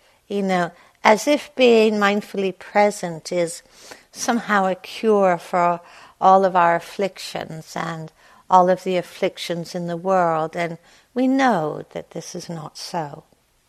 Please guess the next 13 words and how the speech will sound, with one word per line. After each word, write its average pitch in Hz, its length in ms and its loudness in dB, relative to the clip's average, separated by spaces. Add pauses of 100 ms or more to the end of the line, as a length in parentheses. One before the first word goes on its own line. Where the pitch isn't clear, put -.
(1900)
In 277 160 6
reality, 269 1000 6
most 196 460 -2
of 170 100 -10
us, 165 400 -10
our 185 220 -2
journeys 185 720 -4
have 185 260 -10
been 175 420 -2
long 180 640 2
and 170 380 -10
winding 165 1000 -6
roads, - 720 -12